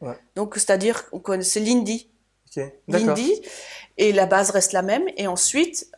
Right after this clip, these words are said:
Speaker 2: eh ben, chaque communauté adapte selon son lieu d'habitation. Eh ben, les Tziganes, c'est, c'est aussi, c'est,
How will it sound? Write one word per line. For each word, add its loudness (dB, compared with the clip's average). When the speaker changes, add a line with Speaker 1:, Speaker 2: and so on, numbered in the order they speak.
Speaker 2:
eh -2
ben, 0
chaque 0
communauté -2
adapte 0
selon -2
son -4
lieu 0
d'habitation. -2
Eh -12
ben, -2
les 0
Tziganes, 0
c'est, 2
c'est 0
aussi, -2
c'est, 0